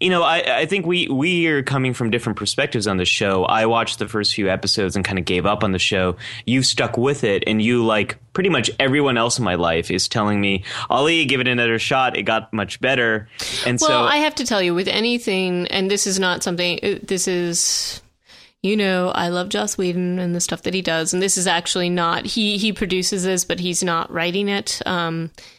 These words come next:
Speaker 1: No,
Speaker 2: this
Speaker 1: his
Speaker 2: is
Speaker 1: brother
Speaker 2: his
Speaker 1: is
Speaker 2: brother
Speaker 1: writing it.
Speaker 2: and his brother's fiance or wife. Um, and they did, they, they were, they collaborated with him to do Doctor Horrible.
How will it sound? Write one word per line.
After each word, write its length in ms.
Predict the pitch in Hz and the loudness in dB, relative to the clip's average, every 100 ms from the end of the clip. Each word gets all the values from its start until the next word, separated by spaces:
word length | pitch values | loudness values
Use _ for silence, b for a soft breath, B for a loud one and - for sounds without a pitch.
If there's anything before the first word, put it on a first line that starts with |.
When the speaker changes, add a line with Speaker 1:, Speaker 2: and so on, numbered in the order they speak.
| - | -2
Speaker 1:
No, 140 | 139 135 | 2 4
Speaker 2:
this 140 | 117 | 4
Speaker 1:
his 240 | 107 - | 2 2
Speaker 2:
is 80 | 110 | 2
Speaker 1:
brother 300 | 131 226 240 98 | 2 2 2 2
Speaker 2:
his 120 | 82 | 0
Speaker 1:
is 80 | - | 0
Speaker 2:
brother 520 | 196 190 202 202 196 | 2 2 2 2 0
Speaker 1:
writing 180 | 196 - | 0 0
it. 20 | |
Speaker 2:
and 300 | 180 175 175 | 0 0 -2
his 140 | 180 175 | -4 -2
brother's 460 | 180 175 175 165 | -2 0 -2 -2
fiance 440 | - 185 175 175 175 | -2 -2 -2 -2 -2
or 80 | 165 | -2
wife. 540 | 170 170 170 - - - | -2 -2 -2 -6 -8 -6
Um, 480 | 175 170 165 165 165 _ B B B B B B - | -4 -4 -4 -6 -8 _ B B B B B B -4
and 460 | 185 175 165 165 - - | 0 0 0 -2 -2 0
they 200 | 190 185 | 0 2
did, 680 | 185 175 170 170 175 - 185 | 0 2 2 0 -2 -4 -2
they, 280 | 190 185 - | 0 -2 -4
they 440 | 202 190 185 175 - _ _ - | -2 0 0 -4 -10 _ _ -6
were, 640 | 190 175 165 165 160 175 - _ - | -2 0 0 0 -4 -6 -12 _ -12
they 220 | - 202 | -2 -2
collaborated 580 | 196 185 175 175 170 165 | 0 0 2 0 0 -2
with 140 | 170 | -2
him 140 | 180 175 | -2 -4
to 80 | 175 | -4
do 180 | 175 165 | -4 -2
Doctor 340 | 165 160 170 | -2 -4 -4
Horrible. 640 | 202 285 185 107 82 185 | -2 0 0 -2 -4 -6